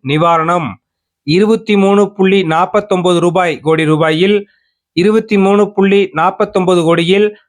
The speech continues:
பெற்றோரை இழந்த குழந்தைகளுக்கு பராமரிப்பு, இருநூத்தி பத்தொன்பது கோடி ரூபாயில் பெண் குழந்தைகளுக்கு பாதுகாப்பு திட்டம், அறுபத்தி ஏழு கோடி ரூபாயில் பணிபுரியும் மகளிருக்கு விடுதிகள்.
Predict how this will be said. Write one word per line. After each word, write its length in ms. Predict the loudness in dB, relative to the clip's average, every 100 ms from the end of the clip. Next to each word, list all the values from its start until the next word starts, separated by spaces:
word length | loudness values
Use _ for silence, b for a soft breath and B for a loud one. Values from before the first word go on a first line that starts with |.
| _ -4
பெற்றோரை 520 | -4 0 0 2 2
இழந்த 440 | 0 0 0 -2 -2
குழந்தைகளுக்கு 680 | 0 2 0 0 0 0
பராமரிப்பு, 960 | 0 -2 -2 -2 -4 -2 0 0 -2 -8 _ _ _ -4
இருநூத்தி 460 | 0 0 0 -2 -4
பத்தொன்பது 520 | -4 -4 -2 0 0
கோடி 240 | 0 0 0
ரூபாயில் 720 | 0 0 0 0 0 -2 -8 b _ -4
பெண் 300 | -2 -4 -2
குழந்தைகளுக்கு 720 | 0 2 0 0 0 -2 0
பாதுகாப்பு 640 | -2 0 0 -2 -2 -4 -4
திட்டம், 640 | -8 -4 -4 -4 -6 -14 _ _ _
அறுபத்தி 520 | -2 0 0 -2 0
ஏழு 200 | 0 0
கோடி 200 | 0 0
ரூபாயில் 640 | 0 0 0 0 0 -2 -4
பணிபுரியும் 680 | -2 -2 0 0 0 -2 -2 -4 -4
மகளிருக்கு 680 | 0 0 0 -2 -2 -2 -2
விடுதிகள். 680 | -2 -2 -2 0 -2 -2